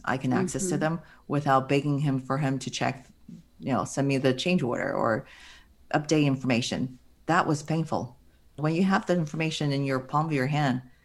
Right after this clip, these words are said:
Speaker 1: you have more control how you want to make your decision, to know
Speaker 2: Mm-hmm.
Speaker 1: that what's the remaining, you know, allocation for this project I'm committed to. And if a change order come along, could I afford to do so?
Speaker 2: Mm-hmm.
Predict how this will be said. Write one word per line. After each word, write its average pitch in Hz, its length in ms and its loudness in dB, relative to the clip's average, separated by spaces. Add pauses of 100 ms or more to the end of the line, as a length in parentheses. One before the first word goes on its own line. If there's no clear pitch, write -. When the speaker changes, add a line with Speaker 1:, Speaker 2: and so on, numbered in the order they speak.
(280)
Speaker 1:
you 185 120 2
have 233 120 2
more 240 140 4
control 175 380 0
how 160 180 0
you 147 180 -2
want 143 200 0
to 131 240 -2
make 135 320 -4 (120)
your 139 160 2
decision, 127 520 -6 (200)
to - 80 -4
know 156 140 4
Speaker 2:
Mm-hmm. 147 80 4
Speaker 1:
that 131 260 2 (200)
what's 180 180 2
the 220 60 -2
remaining, 160 640 0 (240)
you 143 100 -4
know, 120 200 2
allocation 147 640 2
for 135 180 -2
this 131 140 -4
project 131 560 -2
I'm 143 180 2
committed 127 400 -2
to. 131 200 -8 (340)
And 143 140 0
if 147 140 0
a 147 60 2
change 165 240 -2
order 147 220 2
come 143 200 0
along, 127 360 2 (140)
could 165 140 -2
I 165 100 4
afford 185 360 0
to 151 80 -12
do 107 140 -4
so? - 280 -8 (220)
Speaker 2:
Mm-hmm. 202 540 0